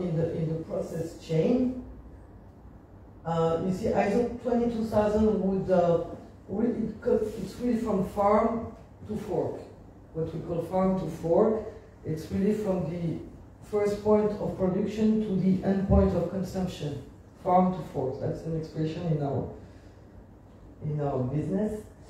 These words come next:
iso nine thousand and one is about quality management system, fourteen thousand is environmental, and forty-five is the safety of the worker, but the food safety is really twenty-two thousand. Global Gap is mainly for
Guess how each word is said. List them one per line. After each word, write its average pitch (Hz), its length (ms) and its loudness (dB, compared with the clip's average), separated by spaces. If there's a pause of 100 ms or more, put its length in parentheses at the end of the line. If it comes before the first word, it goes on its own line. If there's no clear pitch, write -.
(220)
iso 233 340 6
nine 247 240 10
thousand 220 340 4
and 185 220 4
one 190 300 6
is 165 140 0
about 160 300 0
quality 220 360 2
management 208 480 0
system, 208 460 -4
fourteen 185 480 -4
thousand 170 320 2
is 151 260 -2
environmental, 190 960 0 (200)
and 165 180 -4
forty-five 185 680 2
is 156 160 0
the 147 60 -4
safety 202 500 -4
of 165 120 0
the 160 80 0
worker, 156 540 2
but 156 100 2
the 156 200 -2
food 254 160 -4
safety 214 420 -8
is 175 100 -2
really 185 300 2
twenty-two 165 420 -2
thousand. 151 500 -8 (1800)
Global 226 420 6
Gap 226 640 2
is 190 400 -4
mainly 247 640 2
for 214 520 0